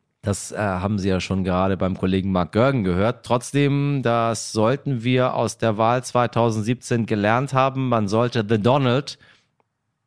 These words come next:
uns Donald, nicht <laughs> unterschätzen und verfrüht abschreiben. Wer aber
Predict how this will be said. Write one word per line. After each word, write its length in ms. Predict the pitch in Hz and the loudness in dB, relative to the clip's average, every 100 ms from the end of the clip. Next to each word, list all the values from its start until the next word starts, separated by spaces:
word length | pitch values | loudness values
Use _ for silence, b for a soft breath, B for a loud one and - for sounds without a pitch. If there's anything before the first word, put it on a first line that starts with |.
| _ | _
uns 360 | 80 87 - | -2 -2 -2
Donald, 400 | 71 73 71 65 - | -2 -2 -4 -6 -2
nicht 320 | 98 135 - | 2 2 0
<laughs> 0 | |
unterschätzen 840 | 127 107 - - 123 123 - 127 | -2 -2 -4 -4 -2 -2 -4 -2
und 160 | 120 104 | 0 0
verfrüht 460 | 92 107 - 110 95 | 0 -4 -2 -4 -2
abschreiben. 640 | 110 - - 82 85 123 B B B B B B B - | -2 -4 -2 0 0 -4 B B B B B B B -2
Wer 300 | 139 160 160 | 0 2 2
aber 720 | 170 156 147 139 135 139 | 2 2 2 2 0 -2